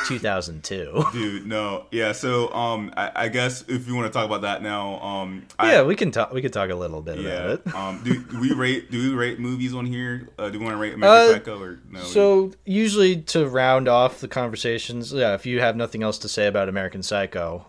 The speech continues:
Speaker 2: um, the way I kinda round off conversations is I talk about whether or not I'm gonna keep it in my collection. So
Speaker 1: Oh.
Speaker 2: I own it on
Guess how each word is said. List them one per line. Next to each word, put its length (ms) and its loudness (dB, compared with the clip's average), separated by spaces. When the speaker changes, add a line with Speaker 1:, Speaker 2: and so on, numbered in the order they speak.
Speaker 2:
um, 520 -6
the 100 -4
way 180 6
I 460 2
kinda 220 -2
round 280 -2
off 240 0
conversations 720 -6
is 100 -8
I 120 -2
talk 260 -2
about 280 -4
whether 260 -2
or 40 -2
not 220 -4
I'm 100 -6
gonna 160 -6
keep 280 -8
it 60 -6
in 80 -8
my 160 -6
collection. 760 -10
So 440 -4
Speaker 1:
Oh. 60 -16
Speaker 2:
I 540 2
own 280 0
it 240 -2
on 500 -2